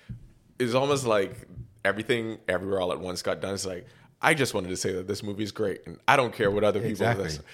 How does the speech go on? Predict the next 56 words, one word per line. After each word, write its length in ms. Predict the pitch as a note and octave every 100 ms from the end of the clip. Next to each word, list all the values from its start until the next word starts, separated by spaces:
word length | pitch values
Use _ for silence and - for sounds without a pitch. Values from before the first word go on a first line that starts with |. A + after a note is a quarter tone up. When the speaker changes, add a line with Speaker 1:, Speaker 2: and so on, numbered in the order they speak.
| - -
Speaker 1:
And 200 | C#3+ D3
you, 140 | E3+
you 200 | F3+ E3+
would, 140 | A3+ -
you 120 | E3+
would 100 | G3
only 220 | F#3 F#3 F3
tell, 360 | - B2+ G2+
like, 160 | F#2+ F#2
'cause 120 | G#2
I 80 | F#2+
told 320 | F#2 F#2+ F2+
you 60 | F2
guys 320 | F2 D2+ F2
it 60 | E2
was 140 | D#2
good, 300 | - C#2+ E2+ - - - _ -
but 120 | G#2+
I'm 120 | F#2
not 180 | C3 D3+
going 180 | G#2+ G2
around 300 | F#2+ F2+ F2+
telling 260 | G2+ F#2 F2
a 40 |
bunch 240 | E2+ F2 -
of 60 |
people 600 | - E2+ F2+ F2 F2 E2+ -
that, 300 | F2 D#2 - -
"Oh, 180 | - F2+
this 140 | F#2
is 100 | F2+
the 60 | E2+
most 260 | E2 E2 -
amazing 380 | F#2+ E2 E2
thing," 140 | F2 F#2
'cause 240 | G#2 F#2+ - - - _ _ - - _ _ _ _ _ -
I 140 | G2+
don't 240 | B2 C3 G#2+
want 280 | G#2 F#2+
them 160 | F2+ F2+
to 100 | F2
see 240 | - G#2+ F#2
it 120 | -
and 140 | F2+ F2
then 180 | F#2+ F#2+
not 220 | F2+ -
get 200 | G2 F2+
it, 140 | E2 -
and 100 | G#2
then 180 | G#2 G#2
just, 200 | A2+ A2
me 140 | A#2+
just 200 | A2 G#2
be 80 | A2+
like, 260 | G2+ E2+ -
"Mm." 160 | F2